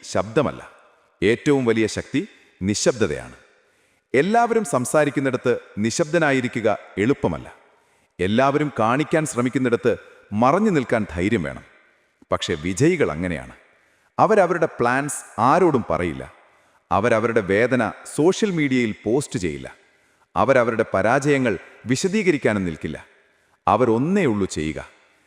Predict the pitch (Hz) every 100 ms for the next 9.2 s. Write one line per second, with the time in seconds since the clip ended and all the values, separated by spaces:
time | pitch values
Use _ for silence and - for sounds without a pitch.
0 | _ - 147 - 214 160 120 95 82 73
1 | 87 82 71 - - _ _ _ _ _
2 | _ 165 226 233 214 180 170 165 180 185
3 | 170 123 123 123 117 - 87 101 - 131
4 | 92 73 62 - _ _ _ _ _ _
5 | 87 120 131 131 104 117 123 123 95 87
6 | 120 127 113 90 - - - - 131 113
7 | 67 60 - - _ _ _ _ 147 202
8 | 233 214 - 143 160 185 170 117 135 147
9 | 147